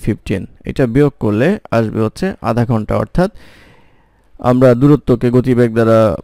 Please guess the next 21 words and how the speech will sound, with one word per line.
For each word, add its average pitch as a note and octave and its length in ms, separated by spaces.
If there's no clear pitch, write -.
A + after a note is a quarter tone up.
ভাগ A2 220
করলাম, C3 280
তাহলে A#2+ 240
পাওয়া A#2 220
গেল A2 100
হচ্ছে A2 180
সময়। B2 340
এটা B2+ 180
একটা C3 200
সময়, D#3 240
এটা A2 140
একটা A2+ 220
সময়, G#2 240
দুই A#2+ 140
সময়ের A#2+ 280
পার্থক্য C#3 320
হচ্ছে C3 220
আধা A2+ 200
ঘন্টা। G#2 240
বা C#3 200
এইটা C3 280